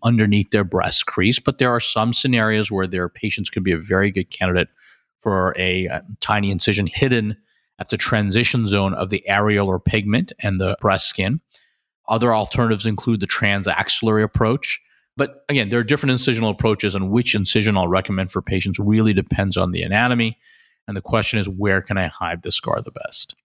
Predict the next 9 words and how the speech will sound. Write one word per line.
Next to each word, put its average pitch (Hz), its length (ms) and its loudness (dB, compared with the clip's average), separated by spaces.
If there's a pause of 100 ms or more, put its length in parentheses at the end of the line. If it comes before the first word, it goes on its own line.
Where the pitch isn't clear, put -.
(600)
So 113 240 2
over 127 160 2
time, 113 320 0
scars 107 460 0
do 113 220 -2
fade. 87 460 0
Of 90 140 -4
course, 104 440 0
with 90 140 -8